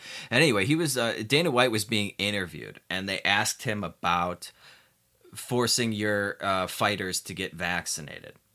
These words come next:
And his answer was just absolutely perfect. And this guy is a fucking, he's a, he's the real champion. The U F C, like,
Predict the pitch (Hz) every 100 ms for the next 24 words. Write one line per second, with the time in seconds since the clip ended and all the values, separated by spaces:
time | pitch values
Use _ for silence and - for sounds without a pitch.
0 | _ - 135 127 131 180 - 143 113 -
1 | 113 - 110 113 - 104 104 - - -
2 | 90 87 55 - - 92 92 - 98 95
3 | 85 - - 98 95 85 82 _ - -
4 | - - - 117 110 113 127 123 120 143
5 | 156 143 139 127 117 - 98 67 98 151
6 | 135 131 120 98